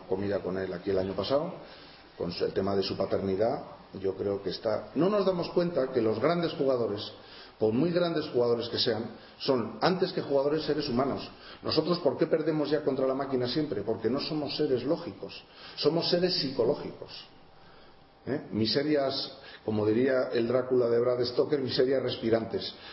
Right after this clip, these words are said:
Eh, somos seres psicológicos. Y Anand, con el tema de su paternidad tardía, está ido. Me empezó a contar unas historias de la presión familiar de la mujer, de él, de tal. Le ha venido la paternidad con cuarenta, cuarenta y un años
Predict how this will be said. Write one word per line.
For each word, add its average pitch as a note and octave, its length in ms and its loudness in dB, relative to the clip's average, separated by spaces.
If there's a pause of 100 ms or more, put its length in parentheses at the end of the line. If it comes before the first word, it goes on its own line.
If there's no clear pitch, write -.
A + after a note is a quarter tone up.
(200)
Eh, G#2+ 260 2
somos E3+ 320 0
seres F#3+ 260 2
psicológicos. - 720 -2 (800)
Y - 80 0
Anand, B2+ 400 0
con F#2 160 -2
el F2 80 -6
tema A2 200 0
de A#2 60 0
su A#2 160 0
paternidad A#2 500 0
tardía, C3+ 540 0 (720)
está C#3 280 -2
ido. E3 200 -2
Me F2+ 120 -10
empezó - 240 -12
a - 40 -14
contar B2 260 -2
unas B2+ 240 0
historias D#3+ 500 -2 (420)
de G2+ 80 -4
la G2 160 -6
presión A#2+ 320 -4
familiar C3 540 0
de B2 240 -4
la B2 100 -6
mujer, D3+ 500 -2
de D3+ 260 0
él, D#3 140 -2
de C#3 120 0
tal. D3+ 200 -2 (1900)
Le - 120 2
ha A2+ 40 4
venido A#2+ 260 4
la A#2 100 2
paternidad B2+ 440 0
con A2 120 -2
cuarenta, A#2+ 340 2
cuarenta G#2 340 0
y A2+ 80 2
un C3 100 2
años F3 260 0